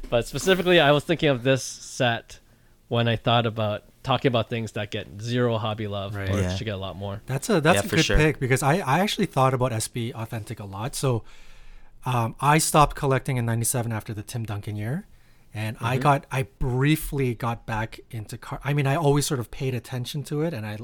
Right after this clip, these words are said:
Speaker 2: I was watching people breaking the cup and all that, all that stuff.
Speaker 1: Yeah.
Speaker 2: But I briefly got back into it in oh five, whenever Crosby rookie year was.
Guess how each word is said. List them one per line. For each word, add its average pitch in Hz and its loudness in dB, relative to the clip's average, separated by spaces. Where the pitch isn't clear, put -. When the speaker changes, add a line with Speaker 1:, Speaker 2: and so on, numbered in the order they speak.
Speaker 2:
I 107 -8
was 104 -8
watching 110 -8
people 113 -10
breaking 107 -10
the 110 -12
cup - -12
and 110 -6
all 104 -8
that, 110 -12
all 113 -8
that 113 -8
stuff. 156 -4
Speaker 1:
Yeah. - -10
Speaker 2:
But 120 0
I 139 6
briefly 151 2
got 135 2
back 123 2
into 117 -4
it 107 -4
in 110 -8
oh 110 -6
five, - -10
whenever 139 2
Crosby 135 2
rookie 120 -2
year 113 -4
was. 101 -10